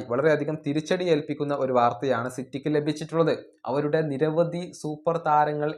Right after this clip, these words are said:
ഇപ്പോൾ പരിക്കിൻ്റെ പിടിയിലാണ്. പതിമൂന്ന് താരങ്ങൾ പരിക്കിൻ്റെ പിടിയിലാണ് എന്നാണ് റിപ്പോർട്ടുകൾ ചൂണ്ടിക്കാണിക്കുന്നത്. ആ പതിമൂന്ന് താരങ്ങളെ നമുക്കൊന്ന് പരിശോധിക്കാം. റയാൻ ചെർക്കി, അതുപോലെ തന്നെ റയാൻ നൗരി, മാർക്കസ് ബെറ്റിനെല്ലി,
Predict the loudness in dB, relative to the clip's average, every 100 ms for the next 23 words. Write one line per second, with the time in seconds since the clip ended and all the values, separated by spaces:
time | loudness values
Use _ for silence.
0 | -6 -4 -2 0 0 -2 -4 -2 -2 -2
1 | -2 0 0 0 -2 -2 -2 -2 -4 -2
2 | -2 -2 -2 0 2 2 0 0 -2 0
3 | 0 -2 -4 0 0 0 0 2 4 4
4 | 4 0 -6 _ -2 2 4 4 0 -4
5 | 0 0 2 -2 -2 -4 -4 -2 -2 -2
6 | 0 2 2 -2 -10 0 4 4 2 2
7 | 2 2 2 4 4 2 2 2 0 -6
8 | -8 -6 -6 -4 -6 0 2 2 -2 -18
9 | _ 2 4 6 4 6 6 4 -4 -4
10 | 0 2 2 0 -2 -2 0 2 4 4
11 | 4 2 2 2 0 0 -12 _ _ 2
12 | 4 6 4 4 2 2 2 2 4 4